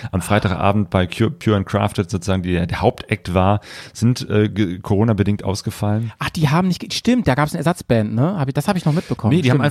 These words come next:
Speaker 1: einfach den, den Plan, also ich, es gab auch eine Ersatzband,
Speaker 2: Oder war
Speaker 1: aber dann
Speaker 2: am
Speaker 1: haben die
Speaker 2: Dreh oder was,
Speaker 1: eine
Speaker 2: ne?
Speaker 1: andere Band, die um achtzehn Uhr spielen sollte, nämlich zu denen ich unbedingt hinwollte, nämlich Altin Gün, die haben
Speaker 2: Ach,
Speaker 1: sie
Speaker 2: die
Speaker 1: dann auf
Speaker 2: spielen
Speaker 1: einundzwanzig dreißig, äh,
Speaker 2: als
Speaker 1: getan,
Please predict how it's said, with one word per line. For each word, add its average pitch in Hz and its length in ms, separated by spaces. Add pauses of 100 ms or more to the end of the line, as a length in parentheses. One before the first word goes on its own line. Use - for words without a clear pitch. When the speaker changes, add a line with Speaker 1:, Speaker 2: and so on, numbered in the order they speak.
Speaker 1:
einfach 131 100
den, 120 240
den 117 160
Plan, 135 420
also - 320
ich, 104 140
es - 140
gab 131 180
auch 131 60
eine 113 120
Ersatzband, 160 600
Speaker 2:
Oder 147 160
war 160 80
Speaker 1:
aber - 60
dann 143 100
Speaker 2:
am 113 40
Speaker 1:
haben 143 140
die 131 80
Speaker 2:
Dreh 131 220
oder 113 240
was, 110 40
Speaker 1:
eine 113 80
Speaker 2:
ne? - 60
Speaker 1:
andere 143 200
Band, 131 420
die 127 100
um 113 200
achtzehn - 340
Uhr 156 100
spielen 113 220 (140)
sollte, 98 340
nämlich 110 220 (140)
zu - 300
denen 120 160
ich - 120
unbedingt 151 320
hinwollte, 98 380
nämlich 98 200
Altin 120 400
Gün, 143 320 (320)
die 110 80
haben 135 80
Speaker 2:
Ach, 160 40
Speaker 1:
sie - 20
Speaker 2:
die 131 60
Speaker 1:
dann - 80
auf - 40
Speaker 2:
spielen - 160
Speaker 1:
einundzwanzig 135 480
dreißig, 123 460
äh, 80 140
Speaker 2:
als 85 100
Speaker 1:
getan, 90 80